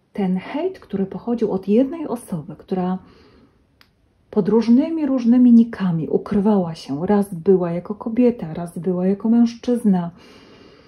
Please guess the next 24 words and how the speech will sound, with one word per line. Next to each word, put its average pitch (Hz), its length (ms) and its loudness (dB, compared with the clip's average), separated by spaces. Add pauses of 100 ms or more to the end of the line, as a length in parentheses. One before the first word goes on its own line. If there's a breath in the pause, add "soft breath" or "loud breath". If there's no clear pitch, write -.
(140 loud breath)
ujawniła 208 580 4
się 202 300 -4
bardzo, 190 960 -4 (680 soft breath)
e, 185 280 -2
w - 160 -16
czasie 202 300 -4
mojej 180 240 -2
sprawy 190 300 -2
z 165 100 -6
Wikipedią, 208 800 0
czyli 180 200 -6
tej 170 140 -8
spornej 202 480 -2
sprawy 208 460 -2 (120)
z 185 100 -8
Wikipedią. 190 720 -4 (1300 loud breath)
I 196 80 -2
w - 60 -8
pewnym 339 220 -2
momencie 277 220 2
powiedziałam: 185 500 0
„Tak, 151 240 -10
no 185 100 -2
przecież 262 580 -8